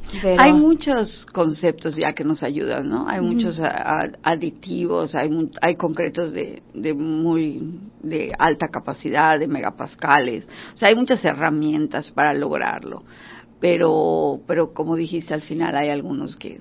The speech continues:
Speaker 2: definitivamente no
Speaker 1: No son posibles a
Speaker 2: no
Speaker 1: lograr.
Speaker 2: son
Speaker 1: <laughs>
Speaker 2: posibles de hacer. ¿Cuál fue tu mayor reto en la maestría? Ya comentaste que tu, tu tesis y la combinación de esas materias que ya incluían más matemáticas, que tú no tuviste la base.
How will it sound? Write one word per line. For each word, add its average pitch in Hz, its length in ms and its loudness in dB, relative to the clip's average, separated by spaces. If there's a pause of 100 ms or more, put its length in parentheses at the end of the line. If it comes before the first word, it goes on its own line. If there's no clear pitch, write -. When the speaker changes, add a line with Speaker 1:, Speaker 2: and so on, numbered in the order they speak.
(140)
Speaker 2:
definitivamente 156 1080 -4
no 147 340 -6
Speaker 1:
No 214 140 -6
son 208 200 -8
posibles 190 540 -8
a 190 80 0
Speaker 2:
no 202 160 4
Speaker 1:
lograr. 170 140 2
Speaker 2:
son 160 160 4
Speaker 1:
<laughs> - 60 -10
Speaker 2:
posibles - 640 0
de 165 180 -2
hacer. - 400 -10 (1700)
¿Cuál 262 160 0
fue 294 140 -2
tu 247 120 -2
mayor 165 380 2
reto 147 480 -4 (140)
en 160 160 -2
la 160 80 0
maestría? 151 540 -2
Ya 165 140 -2
comentaste 156 640 -4
que 151 140 -6
tu, 147 380 -6 (680)
tu 185 120 -2
tesis 180 580 0
y 165 60 2
la 165 140 2
combinación 165 800 -2
de 147 100 0
esas 156 280 -8
materias 156 580 -4
que 147 140 -4
ya 151 100 -2
incluían 160 640 -4
más 151 240 -2
matemáticas, 139 800 -4
que 139 120 -10
tú 160 140 -6
no 151 120 -2
tuviste 139 420 -10
la 113 120 -10
base. - 420 -12